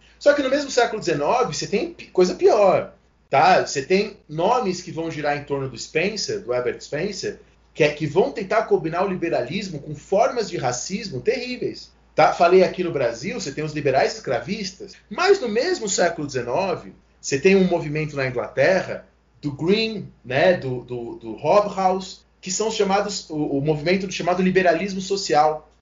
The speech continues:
que já é outra vertente, né, que vai dizer que o Estado é uma ameaça à liberdade, sim, mas a extrema pobreza, a extrema desigualdade também. Então, é um certo equilíbrio entre o Estado atuando pra diminuir a pobreza,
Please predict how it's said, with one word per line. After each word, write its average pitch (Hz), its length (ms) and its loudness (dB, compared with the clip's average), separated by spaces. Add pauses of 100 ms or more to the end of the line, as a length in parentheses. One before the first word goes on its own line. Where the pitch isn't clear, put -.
(180)
que - 80 -6
já 175 160 6
é 165 40 8
outra 196 280 4
vertente, 135 520 -6
né, 143 120 -2
que 147 100 -12
vai 156 180 0
dizer 156 480 -4 (240)
que 170 100 -10
o - 20 -8
Estado 208 500 2
é 190 40 6
uma 185 120 2
ameaça 143 400 -2
à - 20 -2
liberdade, 131 640 0
sim, 180 400 -4 (320)
mas 165 320 2
a 175 60 0
extrema 240 680 4
pobreza, 160 720 -2 (140)
a 131 80 2
extrema 226 420 2
desigualdade 170 840 0 (220)
também. 165 440 2 (320)
Então, 165 400 6
é 147 240 2
um 151 60 -6
certo 185 300 0
equilíbrio 185 600 -6
entre 151 160 -8
o 156 40 -6
Estado 170 340 -2
atuando 156 420 -6
pra 151 120 -2
diminuir 143 320 -4
a 165 80 2
pobreza, 139 580 0